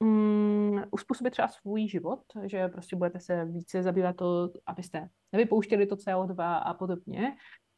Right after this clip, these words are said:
ale na druhou stranu to není ten efektivní, že jo? My potřebujeme, aby ten celý systém prostě našel způsob, jak to dělat ve velkém měřítku, a to neuděláte jinak, než když pochopíte ten s-,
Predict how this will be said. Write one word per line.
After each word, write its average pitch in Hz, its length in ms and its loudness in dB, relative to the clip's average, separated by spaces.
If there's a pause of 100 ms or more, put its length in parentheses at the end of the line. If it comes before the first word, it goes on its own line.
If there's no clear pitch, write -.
ale 214 380 8
na 220 120 6
druhou 226 220 0
stranu 202 560 0 (180)
to 220 100 -2
není 220 200 0
ten 226 120 -4
efektivní, 196 600 -6
že 180 80 -4
jo? 170 60 -2
My 185 100 0
potřebujeme, 220 380 -2
aby 202 160 -2
ten 220 180 0
celý 220 220 -2
systém 190 600 -4
prostě 202 220 -8
našel 202 240 -4
způsob, 180 560 -4
jak 180 180 -4
to 196 160 2
dělat 180 240 2
ve 185 80 -2
velkém 185 420 -2
měřítku, 180 680 -6 (220)
a - 60 -8
to 208 280 0
neuděláte 208 460 2
jinak, 180 260 0
než 190 120 -4
když 190 160 -14 (100)
pochopíte 190 480 -6
ten 196 180 -2
s-, 202 140 -12